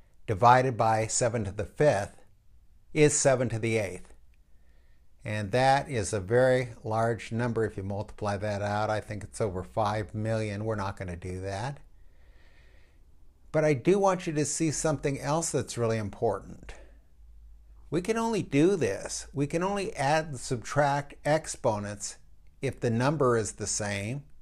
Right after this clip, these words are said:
two over two or seven over seven, or the variable is the same, a over a, b over b,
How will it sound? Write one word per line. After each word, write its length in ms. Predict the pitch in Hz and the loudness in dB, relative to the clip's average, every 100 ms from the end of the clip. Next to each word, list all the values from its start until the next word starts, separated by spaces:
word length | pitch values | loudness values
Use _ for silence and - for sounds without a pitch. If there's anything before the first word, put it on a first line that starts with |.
| - | -16
two 240 | - 135 127 | -4 2 4
over 220 | 117 117 | 4 2
two 500 | - 117 113 143 196 - - - - - - - - - - | -4 -2 -2 -4 -8 -16 -20 -20 -20 -20 -20 -20 -20 -20 -6
or 140 | 107 104 | -4 -4
seven 400 | - 110 104 104 | 0 0 2 -2
over 220 | 101 95 | -4 -6
seven, 560 | - 104 98 117 180 - - - _ _ _ _ _ _ _ _ _ _ _ _ _ - | -6 -4 -4 -6 -8 -14 -20 -20 _ _ _ _ _ _ _ _ _ _ _ _ _ 2
or 180 | 127 131 | 4 6
the 100 | 117 | 4
variable 560 | 113 180 190 123 107 | 6 6 6 4 -2
is 140 | 95 - | -4 -4
the 100 | 98 | -6
same, 440 | - 101 90 85 - - | -4 -6 -8 -12 -12 0
a 240 | 110 117 | 2 4
over 360 | 123 113 120 - | 4 4 0 -2
a, 460 | 123 120 120 131 127 104 | 0 4 4 0 -4 -2
b 240 | 113 120 | 0 2
over 240 | 123 113 | 2 0
b, 640 | 98 113 113 120 123 120 | -2 0 2 2 0 -2